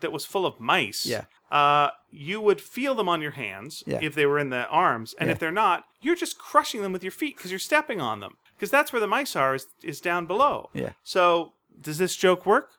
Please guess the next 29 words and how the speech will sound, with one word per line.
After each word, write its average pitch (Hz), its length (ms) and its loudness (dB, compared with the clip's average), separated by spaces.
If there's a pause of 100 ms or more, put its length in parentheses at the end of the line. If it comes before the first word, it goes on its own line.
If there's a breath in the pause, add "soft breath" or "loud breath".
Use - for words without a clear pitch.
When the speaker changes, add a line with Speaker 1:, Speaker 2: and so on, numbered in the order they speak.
(240)
Speaker 1:
I - 100 4
Speaker 2:
It, - 40 6
Speaker 1:
say 147 180 0
no. 117 220 -4
Speaker 2:
it 208 160 6
works. 170 400 4
Doesn't, 135 500 -2
it 156 100 0
doesn't, 156 220 2
Speaker 1:
No. 107 200 -8 (160)
Speaker 2:
how 196 80 -2
do - 20 0
you 233 40 -4 (120)
mean 135 100 -6
it 147 120 -12
doesn't 147 200 0
work? 113 200 -4
It's 120 100 -4
not 151 140 2
funny? 233 320 0 (120)
Speaker 1:
It's - 140 -14
not, 262 180 2
it 175 80 -8
doesn't, 175 320 -2
it, 160 400 -4
the 165 120 0
logic 185 460 0
of 117 120 -2
it. 101 140 -8